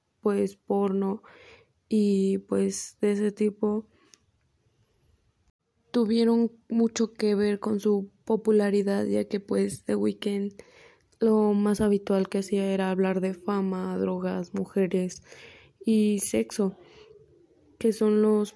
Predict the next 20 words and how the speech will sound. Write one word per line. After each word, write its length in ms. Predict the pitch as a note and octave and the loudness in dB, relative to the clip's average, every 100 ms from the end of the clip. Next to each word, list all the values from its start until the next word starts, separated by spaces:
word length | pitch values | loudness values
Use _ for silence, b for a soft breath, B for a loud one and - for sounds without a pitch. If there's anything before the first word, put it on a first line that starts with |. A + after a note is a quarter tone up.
| - | -2
pues, 160 | A#3 | -2
su 160 | - A#3 | 0 2
discurso 920 | A#3 - B3 B3 - A#3+ A#3 A#3 - - _ _ | 2 0 0 0 0 0 2 0 -4 -12 _ _
que 580 | A3 G#3 G3+ G3+ G3 G3 - _ | 0 2 2 0 -2 -4 -8 _
promueve 420 | G#3+ G#3 G#3+ G3+ | 0 2 2 2
la 420 | G#3 G3+ G3 G3 G3 | 2 0 0 -2 -4
masividad 800 | G3+ G3+ G3+ G#3 G#3 F#3+ G3+ G#3 | -2 -2 0 0 0 0 0 -2
de 300 | G3 G#3 F#3+ | -2 -4 -4
Kissland 600 | - G#3+ G3+ G3+ F#3+ G3 B B B B B | -2 0 0 0 0 -2 B B B B B
y 400 | - A3+ A3 A3 | 0 2 4 2
se 180 | G3+ G#3+ | 0 -2
desarrolla 560 | G3 G3 G3+ G3 G3+ G3+ | -2 -2 0 0 2 2
en 120 | G3+ | 2
el 120 | G3 | 2
hecho 280 | G3 G3+ G3+ | 0 -2 0
de 220 | F#3+ F#3+ | 0 0
tener 260 | G3 G3 G3 | 0 0 2
mucho 340 | G3 G3 G#3 | 0 -4 -6
sexo, 440 | G3 A3+ - A3 | -2 -2 0 0
viajar, 600 | G#3+ G#3+ F#3+ G3+ G3+ G3 | 2 0 0 0 0 -2